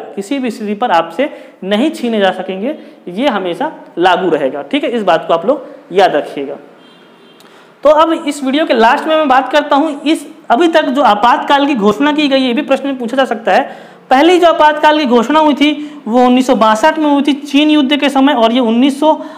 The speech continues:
अड़सठ तक लागू थी। उन्नीस सौ बासठ से लेके उन्नीस सौ अड़सठ तक पहला आपातकाल की घोषणा थी। दूसरी आपातकाल की जो घोषणा थी, वो उन्नीस सौ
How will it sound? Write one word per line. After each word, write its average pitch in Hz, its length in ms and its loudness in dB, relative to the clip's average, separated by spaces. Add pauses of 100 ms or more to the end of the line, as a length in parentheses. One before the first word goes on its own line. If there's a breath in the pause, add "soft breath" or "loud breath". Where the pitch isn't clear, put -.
(160 loud breath)
अड़सठ 233 480 2
तक 294 300 0 (220)
लागू 208 380 2
थी। 240 140 -6
उन्नीस 220 240 -2
सौ 240 80 -2
बासठ 208 340 0
से 294 100 -4
लेके 262 200 -2
उन्नीस 226 340 -4
सौ 285 60 2 (460 loud breath)
अड़सठ 208 420 2
तक 208 80 -2 (100)
पहला 202 240 4
आपातकाल 226 540 2
की 285 160 -6 (320 loud breath)
घोषणा 214 300 -2
थी। 285 220 -8 (360 loud breath)
दूसरी 277 420 0
आपातकाल 320 560 4
की 320 80 -2
जो 294 120 0
घोषणा 269 420 2
थी, 320 80 0
वो 311 140 0
उन्नीस 269 460 0
सौ 330 180 2